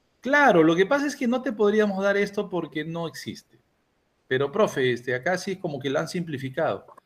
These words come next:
No, siempre, siempre te lo van a simplificar, no te preocupes. Es un óxido básico, porque tienes metal y oxígeno. Y el oxígeno es menos dos ahí. Está bien. Está bien, está bien.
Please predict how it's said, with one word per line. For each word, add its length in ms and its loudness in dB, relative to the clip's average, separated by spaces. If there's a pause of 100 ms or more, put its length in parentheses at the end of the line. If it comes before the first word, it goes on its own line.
(380)
No, 140 -2
siempre, 340 -2
siempre 300 -4
te 100 0
lo 120 2
van 140 2
a 60 -2
simplificar, 560 -12
no 140 -10
te 80 -8
preocupes. 440 -10 (1120)
Es 160 -4
un 160 2
óxido 720 0 (240)
básico, 640 0 (260)
porque 280 0
tienes 300 -2
metal 600 0
y 100 -6
oxígeno. 460 -12 (600)
Y 80 -6
el 60 -4
oxígeno 360 -6
es 60 -4
menos 240 -2
dos 260 -6
ahí. 140 -20
Está 180 -10
bien. 240 -10 (500)
Está 140 0
bien, 140 2
está 160 -6
bien. 140 -16